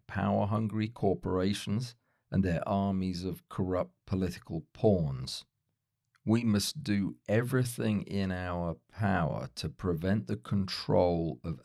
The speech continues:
A I technology lying with private interests.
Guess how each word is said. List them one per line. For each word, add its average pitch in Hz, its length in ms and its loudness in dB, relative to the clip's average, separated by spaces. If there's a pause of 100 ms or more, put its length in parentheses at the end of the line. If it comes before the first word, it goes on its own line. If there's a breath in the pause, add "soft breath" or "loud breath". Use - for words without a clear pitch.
A 90 220 2
I 87 160 -2
technology 85 1040 -2 (480 soft breath)
lying 85 720 0
with - 240 -8
private 85 460 0
interests. - 760 -6